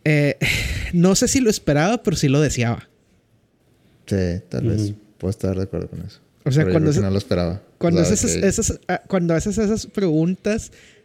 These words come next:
Speaker 1: usualmente sabes que estás, o sea, si tienes que preguntarlo, estás set for
Speaker 2: <laughs>
Speaker 1: failure.
Speaker 3: Ujú.
Speaker 2: Ajá.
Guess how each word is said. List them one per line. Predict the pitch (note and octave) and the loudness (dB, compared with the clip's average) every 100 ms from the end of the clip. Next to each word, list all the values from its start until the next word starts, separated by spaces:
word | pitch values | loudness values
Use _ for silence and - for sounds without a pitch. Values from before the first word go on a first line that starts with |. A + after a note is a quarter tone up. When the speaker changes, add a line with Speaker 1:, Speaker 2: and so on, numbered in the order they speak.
| _ _ _ - | _ _ _ 0
Speaker 1:
usualmente | D#3+ - D3 D#3+ E3+ F#3 F#3 F#3 F3+ | 0 2 2 2 0 0 -2 -4 0
sabes | D#3 D#3 - | 0 0 -2
que | E3+ D#3+ A2 - _ _ | 0 0 -2 -6 _ _
estás, | C3 - C3 C3 - | -6 -4 -2 -4 -2
o | C#3+ | 0
sea, | - | 2
si | F#3 E3 | 2 0
tienes | E3+ D#3+ G#3 | 0 0 0
que | - | -2
preguntarlo, | - A#3+ D#3+ A#2+ - E3+ A#3 C#4 - _ _ _ _ _ _ - | 0 2 2 0 -2 -2 -2 -4 -6 _ _ _ _ _ _ -10
estás | - - C3+ | -6 -2 0
set | - C3+ E3+ | 0 2 2
for | A#2+ | 0
Speaker 2:
<laughs> | |
Speaker 1:
failure. | - A2 F#2 - - _ _ _ - _ _ _ _ _ | 0 -2 -2 -10 -16 _ _ _ -20 _ _ _ _ _
Speaker 3:
Ujú. | D#3+ G#2 | -6 -2
Speaker 2:
Ajá. | F#2+ F2 | -2 -4